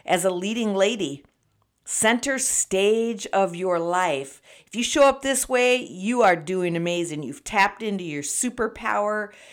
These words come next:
your inner hero. You know what your life is about. You're breaking curses and vows of the past. You're breaking generational things. You're saying, "No, not me. I'm gonna be a role model."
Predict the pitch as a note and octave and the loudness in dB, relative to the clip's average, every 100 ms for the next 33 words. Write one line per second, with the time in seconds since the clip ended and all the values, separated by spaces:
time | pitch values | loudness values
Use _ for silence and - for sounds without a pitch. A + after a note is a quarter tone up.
0 | - - E3 E3+ G#3 A3+ A3 G3+ - A#3 | -18 -4 -4 -2 -4 -2 -2 -6 -8 -4
1 | A3+ A3 G#3+ E3 D#3+ E3+ F#3+ A3 - G3 | -2 0 -2 -4 -4 -2 0 0 -2 -4
2 | F#3 F3+ F#3 G3 F3 C#3+ - E3+ F#3+ G3 | -2 -2 -4 -6 -8 -8 -4 0 2 0
3 | - - _ - _ D#3+ E3 C3+ F3 F3 | -2 -14 _ -20 _ -10 -8 -10 -4 2
4 | G3+ A3+ A#3+ A#3 G#3+ G3+ - _ _ - | 2 0 -2 -2 -2 -4 -10 _ _ -4
5 | A3+ A3+ A3+ A#3 G#3+ F#3+ E3 C#3+ C#3+ - | 0 0 0 -2 -4 -4 -6 -6 -10 -16
6 | - - C#3+ C#3 F#3 G3 G#3+ G#3 G3 F#3+ | -20 -20 -6 2 8 8 8 4 -4 -4
7 | D#3+ - - G#3+ G#3 A3 - E3+ D#3+ D3 | -4 -6 0 4 4 2 -4 -6 -8 -10
8 | F3 G3 A#3 A#3 A#3+ F#3+ D3+ G3+ G#3+ G3+ | -2 0 0 0 -4 -6 -2 0 0 0
9 | G#3 A3 A3 G#3 G#3 A3 G#3+ F#3+ F3+ - | -2 -4 -4 -4 -2 -2 -2 -4 -4 -2
10 | G3 F3+ F#3+ G3+ G#3 G#3+ - A3 A3 F#3+ | -2 -2 0 0 2 0 0 0 0 0
11 | F#3+ - - - G#3 G#3+ G#3 F#3+ D#3+ F#3 | -4 -16 -8 -2 0 0 -2 -4 0 0
12 | G3+ G#3 F3 C#3+ D2 - | 0 -2 -4 -6 -10 -16